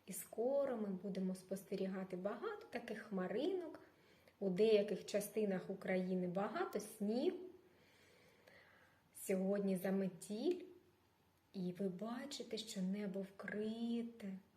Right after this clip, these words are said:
хмарами, щільно вкрито хмарами сірого кольору. І зараз пропоную вам таку гру. Уявіть,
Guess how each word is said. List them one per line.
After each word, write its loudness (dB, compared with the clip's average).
хмарами, -2
щільно 4
вкрито 0
хмарами -2
сірого 0
кольору. -6
І -8
зараз -2
пропоную 0
вам 0
таку -4
гру. -6
Уявіть, 2